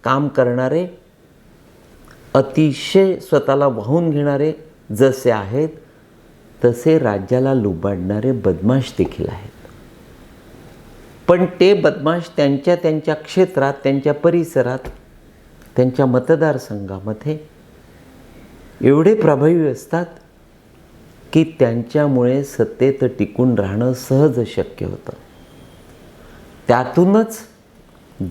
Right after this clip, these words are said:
जर या पद्धतीचे काही नेते लुटत असतील, लुबाडत असतील आणि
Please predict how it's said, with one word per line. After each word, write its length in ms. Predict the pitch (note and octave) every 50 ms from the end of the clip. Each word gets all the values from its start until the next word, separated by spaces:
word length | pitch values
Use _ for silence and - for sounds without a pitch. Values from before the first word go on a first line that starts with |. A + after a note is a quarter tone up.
| - -
जर 420 | C#3 D#3 E3+ F3 F3 F3+ F3 F3 E3+ - - - - - - - - - - - -
या 320 | G#2+ G2+ A2+ B2+ C3+ D3
पद्धतीचे 960 | D3+ D3+ - B2+ A#2 G2+ F#2 - - A#2+ A#2+ A#2+ - C3+ C3 - - D#3 D#3
काही 340 | D3+ - B2+ A#2+ A2+ B2 A#2+
नेते 520 | A2 G#2 G2 G2+ G2+ - - C#3+ D3 C#3+
लुटत 380 | B2+ C3 C3+ - F3 E3+ E3+ -
असतील, 280 | C3+ - - - C#3
लुबाडत 560 | C3 A#2+ B2+ A#2 C3+ C#3+ C#3+ C#3 B2+ - - -
असतील 380 | G2 G2 - - - C#3+ C3 B2+ - - - - - - - - - - - -
आणि 320 | - A#2+ A#2 A#2+ C3+ C#3+